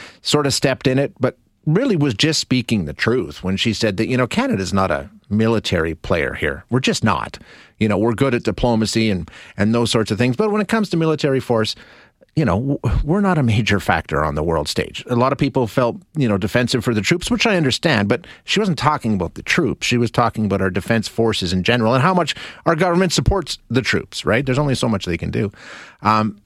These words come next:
so I don't think she said anything that isn't true. And in this case, when you take a look at financial sanctions that we've imposed upon Russia,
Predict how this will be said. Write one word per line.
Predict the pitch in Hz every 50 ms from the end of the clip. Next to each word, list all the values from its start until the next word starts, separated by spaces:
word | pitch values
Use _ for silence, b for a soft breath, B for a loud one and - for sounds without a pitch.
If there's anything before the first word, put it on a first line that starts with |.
| _ - -
so | - 175 151 151 185 170
I | 143 - 170
don't | 175 170 156
think | 165 - 113
she | - 131
said | - - 123
anything | 117 117 113 113 107
that | 107 95
isn't | 95 90 90 87
true. | - - 202 214 170 135 - B B B B B
And | B 147 156
in | 156 175
this | 226 277 262 -
case, | - - 101 - - 98 -
when | - 131 123
you | 120
take | - - 143 139 -
a | 135
look | 131 127 110 -
at | 113 -
financial | - 127 120 113 104 - 104 95
sanctions | - - 180 226 247 214 - 104 92 92 -
that | - -
we've | 104 98 92
imposed | 101 95 - 110 104 101 -
upon | 92 - 95 92 98
Russia, | 110 147 160 - 127 113 110